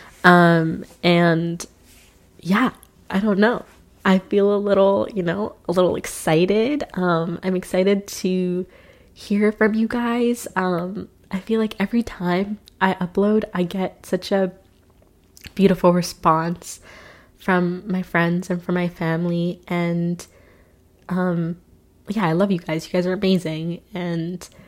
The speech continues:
I just wanna hear your thoughts. I wanna hear your thoughts about your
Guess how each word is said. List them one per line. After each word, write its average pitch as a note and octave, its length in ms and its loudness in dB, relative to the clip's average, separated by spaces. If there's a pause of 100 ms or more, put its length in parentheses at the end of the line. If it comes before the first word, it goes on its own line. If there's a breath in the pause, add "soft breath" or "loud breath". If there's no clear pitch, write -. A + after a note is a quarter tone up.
(720 soft breath)
I G3 100 6
just A3 140 -4
wanna A#3 140 4
hear A3+ 160 2
your G3+ 120 2
thoughts. F#3 440 -2
I F3+ 60 0
wanna F#3+ 160 -2
hear G3 180 0
your F3+ 100 -2
thoughts F3+ 240 -4
about F3 260 -6
your F3+ 300 -4